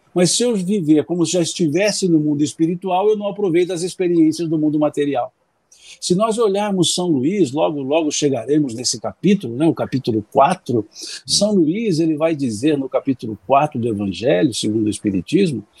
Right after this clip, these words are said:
que é por meio de uma experiência material que o Espírito se realiza.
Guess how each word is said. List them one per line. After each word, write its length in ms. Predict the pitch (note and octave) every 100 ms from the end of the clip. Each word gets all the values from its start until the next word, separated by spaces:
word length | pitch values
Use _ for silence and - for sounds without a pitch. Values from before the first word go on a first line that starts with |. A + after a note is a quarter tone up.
| - -
que 100 | F#3+
é 40 |
por 260 | G3 A3 F3+
meio 320 | F3 G#3 G3+
de 80 | E3
uma 160 | G3 F3+
experiência 1400 | - - G3+ F#3+ F3+ F3+ A#3 C4+ G#3 - - - D3+
material 960 | C#3 C#3 - D3 B2 A2+ A2 G#2+ G2+ F#2 E2+ _ _ _
que 120 | -
o 40 | G3+
Espírito 460 | E3 - F#3 F3+
se 160 | E3+ F#3
realiza. 600 | D#3+ F3 C#3+ D#3 D#3 -